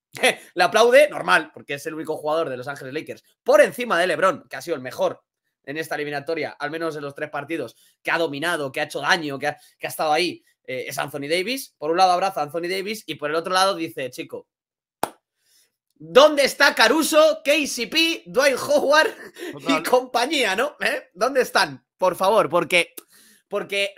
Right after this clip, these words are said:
Speaker 1: Austin Reeves, D'Angelo Russell, Hachimura y compañía no me valen, no me valen, no es,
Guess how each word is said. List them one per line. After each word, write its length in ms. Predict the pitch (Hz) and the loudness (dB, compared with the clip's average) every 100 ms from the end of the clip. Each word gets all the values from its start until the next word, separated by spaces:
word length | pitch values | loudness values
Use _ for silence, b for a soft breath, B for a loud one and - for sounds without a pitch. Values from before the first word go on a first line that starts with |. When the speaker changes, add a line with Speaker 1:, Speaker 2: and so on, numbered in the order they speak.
| - | -2
Speaker 1:
Austin 360 | 247 277 277 262 | 0 0 -6 -6
Reeves, 340 | 240 247 208 | -6 -6 -6
D'Angelo 460 | 233 233 214 233 226 | -2 0 0 -2 0
Russell, 420 | 226 220 214 208 208 | -2 -2 -6 -6 -8
Hachimura 560 | 202 208 202 190 165 160 | -8 -10 -8 -4 -4 -6
y 80 | |
compañía 560 | 160 185 190 220 285 294 | -8 -8 -6 -6 -4 -4
no 280 | 208 220 277 185 | -6 -6 -6 -6
me 200 | 233 - | -12 -8
valen, 760 | 170 220 208 175 151 127 117 127 | 0 2 2 -2 -6 -16 -16 -8
no 200 | 214 - | -8 -8
me 160 | 151 156 | -8 -4
valen, 440 | 220 190 139 123 | -2 -2 -8 -12
no 220 | 147 214 | -6 -4
es, 280 | 202 208 156 | -4 -6 -12